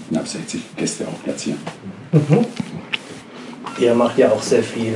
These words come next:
Speaker 3: ähm, Kultur. Du hast es angesprochen, die Sabine ist selber Musikerin.
Speaker 1: Mhm.
Speaker 3: Ähm, was, was geht denn da so ab in Richtung Musik?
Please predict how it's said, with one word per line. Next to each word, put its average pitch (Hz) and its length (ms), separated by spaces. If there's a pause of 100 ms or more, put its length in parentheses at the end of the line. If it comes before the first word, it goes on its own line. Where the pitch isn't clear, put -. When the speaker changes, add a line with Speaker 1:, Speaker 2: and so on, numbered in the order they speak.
(140)
Speaker 3:
ähm, 101 380
Kultur. 120 320
Du 135 80
hast - 100
es - 100
angesprochen, 117 440
die 117 60
Sabine 107 360
ist 95 120
selber 95 200
Musikerin. 135 540 (420)
Speaker 1:
Mhm. - 60 (160)
Speaker 3:
Ähm, 160 80 (640)
was, 113 220 (120)
was 120 160
geht 135 140
denn 127 80
da 113 100
so 113 120
ab 101 180
in 101 160
Richtung 95 280 (220)
Musik? 92 260